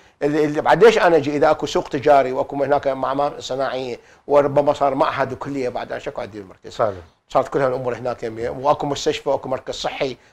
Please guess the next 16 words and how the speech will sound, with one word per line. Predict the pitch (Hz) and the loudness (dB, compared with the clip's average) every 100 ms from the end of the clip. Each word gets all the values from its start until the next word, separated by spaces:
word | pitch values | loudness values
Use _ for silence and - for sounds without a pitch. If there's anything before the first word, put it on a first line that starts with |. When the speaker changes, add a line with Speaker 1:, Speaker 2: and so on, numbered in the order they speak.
| - | -2
Speaker 1:
وأكو | 139 139 | -2 0
خدمات. | 135 139 139 156 135 - _ _ _ - | 0 2 4 6 4 0 _ _ _ -16
أحاول | - 185 160 | -6 -4 -4
أرتب | 139 135 135 | -6 -10 -12
أموري | 135 143 135 143 | -6 -4 -4 -6
في | 135 120 117 - | -8 -10 -10 -10
تلك | - - | -14 -10
المنطقة، | 123 120 120 127 123 143 - _ - | -8 -8 -8 -6 -6 -6 -8 _ -8
آه، | 139 | -4
سواء | - 143 139 | 0 2 2
الكاسب | 120 151 156 - 127 | 2 6 6 6 -4
يشتغل | 135 151 139 | -2 0 0
هناك | 135 135 151 | 2 2 4
وسكنه | 170 160 135 117 | 2 2 0 -2
Speaker 2:
مهم. | 117 | -4
Speaker 1:
قريب. | - 113 | -6 -10